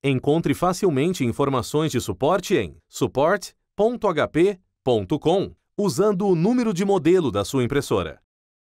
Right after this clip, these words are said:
Acesse o servidor web incorporado da impressora,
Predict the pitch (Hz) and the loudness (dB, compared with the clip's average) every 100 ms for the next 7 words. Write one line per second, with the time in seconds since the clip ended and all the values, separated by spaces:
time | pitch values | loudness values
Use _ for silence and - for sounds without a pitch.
0 | _ - 143 - 160 185 151 117 143 123 | _ -4 -4 -2 0 0 -2 -2 0 0
1 | 104 139 135 120 143 120 113 156 139 156 | 2 2 4 2 0 -2 -2 -2 0 0
2 | 139 175 160 135 120 120 - 151 123 80 | 2 0 0 -2 0 -2 0 0 0 -4